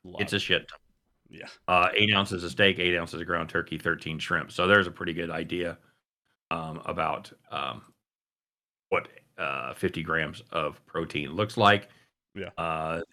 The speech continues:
Speaker 2: and just some motivation stuff. Have you been unhappy? It's time to admit something has to change. Yes. Do cardio for your heart,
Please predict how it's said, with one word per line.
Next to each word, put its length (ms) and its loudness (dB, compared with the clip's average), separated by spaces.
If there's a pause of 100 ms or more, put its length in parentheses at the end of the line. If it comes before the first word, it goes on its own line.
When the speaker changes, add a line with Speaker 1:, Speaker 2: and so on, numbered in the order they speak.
(160)
Speaker 2:
and 120 -8
just 300 -8
some 260 -2
motivation 480 6
stuff. 280 6
Have 120 -4
you 100 -2
been 140 -2
unhappy? 680 6
It's 100 -2
time 220 2
to 60 0
admit 460 2
something 340 -12
has 140 -4
to 100 -12
change. 400 6
Yes. 360 2 (760)
Do 80 -2
cardio 500 12
for 140 4
your 180 8
heart, 420 10